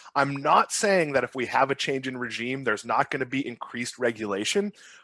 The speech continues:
but I think there's gonna be a process. What happened with, with ByteDance, uh, the parent company of TikTok, was basically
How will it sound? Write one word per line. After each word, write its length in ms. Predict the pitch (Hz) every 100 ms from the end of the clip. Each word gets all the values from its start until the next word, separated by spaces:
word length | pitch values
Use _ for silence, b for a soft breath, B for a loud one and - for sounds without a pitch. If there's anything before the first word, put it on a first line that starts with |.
| -
but 120 | 156
I 80 | 139
think 240 | - 202
there's 180 | 196 160
gonna 160 | 165 135
be 120 | 135
a 80 | -
process. 640 | - 104 104 - - -
What 140 | - 127
happened 480 | - 190 214 208 175
with, 260 | 156 - -
with 300 | 139 - - _ _ -
ByteDance, 600 | 131 131 127 98 101 127
uh, 120 | 107
the 60 | 110
parent 360 | - 131 127
company 280 | 131 113 120
of 120 | 107
TikTok, 480 | - 131 - 92 107 B B B B
was 140 | 220 170
basically 680 | 208 262 277 - 196 180